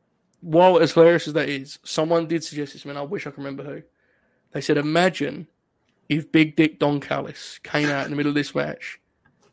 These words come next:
They beat him and Kenny, beat up everyone. They drag Dreamer across, and then Dreamer's the world champ, and Don's like, 'Just booking it now. I'm the head of Impact. Tommy Dreamer versus Kenny Omega for the Impact World Heavyweight title.'" Dude,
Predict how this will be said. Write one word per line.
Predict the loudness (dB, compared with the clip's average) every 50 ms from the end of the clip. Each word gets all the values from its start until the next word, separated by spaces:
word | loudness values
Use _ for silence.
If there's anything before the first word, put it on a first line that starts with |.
| _ _ _ _ _ _ _ _ _ 4
They | 6 6 6
beat | 6 8 8 8 8 10
him | 8 8 8
and | 8 6
Kenny, | 6 6 6 6
beat | 6 6 6 8 8
up | 8 8 6
everyone. | 6 4 4 2 0 0 -2 -4 -6 -10 _ _ _ -10
They | -8 -8
drag | -8 -8 -10 -6 2 4 6 6 6 4 2
Dreamer | 0 2 2 4 4 2 2 0
across, | -2 -4 -2 -2 -2 -2 -4 -8 -10 -12 -12 -14 -16 _ _ _ _ _ _ _ _ _ -2
and | 0 2
then | 4 4 2
Dreamer's | 2 4 4 4 6 6 4 2
the | 4
world | 4 4 4 4
champ, | 4 2 2 2
and | 0 -4 -2
Don's | -2 -2 -2 -2 -4
like, | -6 -6 -8 -8 -10 -12 -20 _ _ _ _ _ _ _ -4
'Just | 0 0 0 4 4
booking | 4 4 6 4 2
it | 4
now. | 6 6 6 8 6
I'm | 6 4
the | 6
head | 6 6 6
of | 6 6
Impact. | 4 2 2 -2 -4 -6 -6 -10 -14 -20 _ -6
Tommy | 2 4 6 6 6 4
Dreamer | 4 4 2 2 4 6 6 6 4 4 0 -2 -14 _ _ _ 2
versus | 4 4 4 4 2
Kenny | -4 2 2 4 6 6
Omega | 6 6 6 6 6 6 4 2 0 -6
for | -2 4
the | 6
Impact | 6 6 6 6 4 4 4 4
World | 4 4 4
Heavyweight | 4 4 4 2 2 2
title.'" | 2 2 2 2 2 0 -4 -8 -8 -10 _ _ _ -16 -8 0 4
Dude, | 6 6 6 6 2